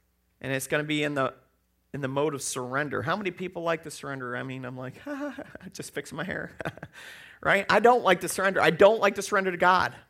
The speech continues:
I'm your pastor, and I don't like to surrender to God. But I've learned that that's the way to go. I have trained myself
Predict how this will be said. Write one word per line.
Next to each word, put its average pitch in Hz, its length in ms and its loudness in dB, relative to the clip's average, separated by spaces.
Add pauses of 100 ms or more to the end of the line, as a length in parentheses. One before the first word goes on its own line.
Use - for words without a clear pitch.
(100)
I'm 214 140 0
your 202 120 4
pastor, 247 580 2
and 185 80 2
I 185 80 8
don't 196 160 4
like 185 140 2
to 165 80 -8
surrender 151 340 -4
to 123 80 -8
God. 113 320 2 (1400)
But 160 80 0
I've 147 220 2
learned 175 840 -2 (1200)
that - 140 -8
that's 180 220 0
the 175 100 -4
way 156 160 0
to 135 40 -4
go. 127 340 0 (1160)
I 160 140 2
have 156 340 2 (400)
trained 214 560 -4
myself 120 800 -4